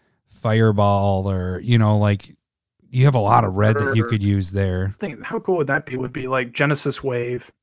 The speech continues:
Speaker 1: Oh, <laughs> yeah.
Speaker 2: for X, and then put a ton of things, and then put a huge Hydra into play.
Speaker 1: Well, the,
Speaker 2: Or put
Speaker 1: the one card that has gone up and,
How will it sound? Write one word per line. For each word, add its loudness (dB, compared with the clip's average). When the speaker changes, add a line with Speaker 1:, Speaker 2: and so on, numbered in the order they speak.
Speaker 1:
Oh, 0
<laughs> -20
yeah. -4
Speaker 2:
for 0
X, -6
and 0
then -2
put 4
a 4
ton 0
of 0
things, 0
and -2
then 2
put 0
a -2
huge 2
Hydra 0
into 0
play. -6
Speaker 1:
Well, 6
the, 6
Speaker 2:
Or 8
put 0
Speaker 1:
the -2
one 4
card 6
that 2
has 2
gone 2
up 2
and, 0